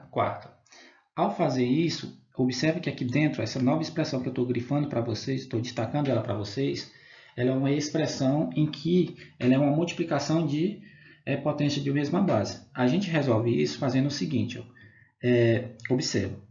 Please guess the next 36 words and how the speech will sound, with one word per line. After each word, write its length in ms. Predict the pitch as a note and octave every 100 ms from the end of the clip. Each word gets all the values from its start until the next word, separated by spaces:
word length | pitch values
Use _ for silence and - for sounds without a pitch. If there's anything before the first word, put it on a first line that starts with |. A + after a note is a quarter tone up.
| -
a 60 |
gente 220 | B2 B2 B2
conserva 340 | B2+ D3+ D#3+
a 60 | C#3
base 580 | A#2 A#2+ D3 F#3 - -
e 300 | E3 A3 -
soma 280 | - D#3 D#3
os 120 | D#3
expoentes. 520 | - - E3+ A2 - -
Então, 340 | C#3 F3 B3 -
ao 180 | F#3+ F#3
fazer 240 | C#3 B2+
isso, 380 | B2+ D#3+ - B2+
nós 160 | C3
vamos 180 | C#3 C3
ficar 220 | - D3 -
com 280 | C3 G#2 - - - - -
quatro 380 | B2+ D#3+ -
raiz 340 | D#3 C3 C#3+ C3+
sexta 640 | - - - B2+ A#2 -
de 80 | A#2+
dois 260 | B2+ A2+ B2
à 60 |
quarta 420 | C3+ C3+ C#3+ D#3+ F3
sobre 300 | - B2+ C3+
a 20 |
raiz 240 | C3+ D3+
sexta 340 | - D3+ C#3+ B2+
de 80 |
dois 280 | C3 C#3 D3+
elevado 500 | D#3 D3+ C3+ D3 C3+
a 240 | D3 - -
dois 300 | C3 D3+ E3
mais 180 | F3 F3+
quatro, 380 | - - - - - -
ok? 460 | A#2+ C3 E3 F#3